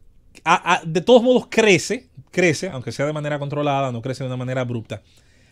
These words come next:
Pero cuando el poder adquisitivo se estanca, de todos modos al final se nota. Y se nota con el paso del tiempo. Y se nota de una manera que yo siempre calculo. Yo le llamo el índice de cuánto usted le da a su hijo para ir al colegio. <laughs> Con precios incluso similares, eh, eh,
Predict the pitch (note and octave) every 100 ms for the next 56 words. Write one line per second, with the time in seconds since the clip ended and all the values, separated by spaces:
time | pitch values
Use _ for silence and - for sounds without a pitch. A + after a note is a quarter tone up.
0 | - D#3 D#3+ E3+ D#3+ G3 A#3 G#3 G3 F3
1 | G#3 G#3 F3 - D3+ A#2+ G#2 A2+ B2+ G#3
2 | A3 A#3 G3 F3+ G#3 A#3 G#3 C4 - -
3 | _ _ _ _ _ - D#3+ F3+ A3 F#3+
4 | D#3 D3+ G3 G3+ D3+ A#2+ G3+ G#3 B2+ A2
5 | G#2 B2 D#3 G#3+ A#3+ A#3 G#3+ A#3 G3+ G3+
6 | A3 A3 G3+ F#3+ A3 F3 F#3+ G#3 G#3+ G3
7 | G#3+ A#3 A3 G#3+ E3+ _ - - - -
8 | D3 E3 G3+ G#3+ - G3+ G3 G3+ G3+ G3
9 | F#3+ G3 G3 F#3+ G#3+ C#3+ - _ _ _
10 | _ - - F#3 _ - - - - D#3
11 | F#3 G3+ A3 G3+ F3+ A3+ G#3+ - E3+ D#3+
12 | G3+ A3 - D#3+ D3+ D3 C3+ B2+